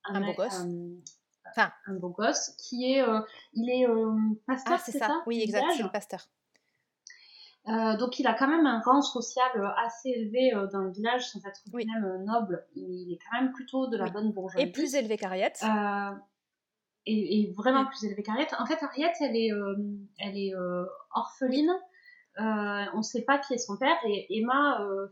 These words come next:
Speaker 1: fantasme sur le fait qu'elle ait un père, euh, noble
Speaker 2: Ah oui, c'est
Speaker 1: et
Speaker 2: vrai.
Speaker 1: que ça va la sauver
Speaker 2: Exact.
Speaker 1: et qu'elle va pouvoir en faire, euh,
Speaker 2: Oui, oui.
Speaker 1: euh, quelque chose,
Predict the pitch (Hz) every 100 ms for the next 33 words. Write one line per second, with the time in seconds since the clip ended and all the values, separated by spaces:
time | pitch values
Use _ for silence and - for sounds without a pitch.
0 | - 233 269 277 277 214 - 202 196 -
1 | - 202 190 185 185 226 226 233 175 214
2 | 262 311 330 - 254 277 311 247 220 226
3 | 220 220 202 226 214 - 202 190 220 277
4 | 277 - 214 190 185 - 226 247 202 190
5 | - 233 226 190 185 - - 226 233 220
6 | - 208 202 196 202 - 262 302